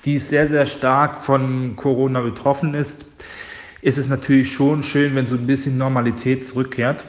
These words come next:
Und auch wenn Stand heute alles gut ist, in Anführungsstrichen, ist es schon so, dass ich mich beispielsweise auch auf die nächste Saison freue, selbst wenn ich nicht im Stadion sein darf.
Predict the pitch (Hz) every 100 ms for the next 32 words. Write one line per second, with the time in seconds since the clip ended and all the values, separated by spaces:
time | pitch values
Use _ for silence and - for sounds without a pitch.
0 | - - - 139 165 147 143 131 151 160
1 | 165 - 135 - - 190 208 190 170 143
2 | 143 131 - 139 139 - 139 135 190 240
3 | - - - - - - - - _ 143
4 | 143 135 - 151 151 143 135 139 131 131
5 | - 127 131 131 135 127 127 123 - 127
6 | 131 - 123 113 135 156 - 143 147 139
7 | 135 135 - 131 107 127 127 135 117 -
8 | 120 123 110 113 113 110 120 151 -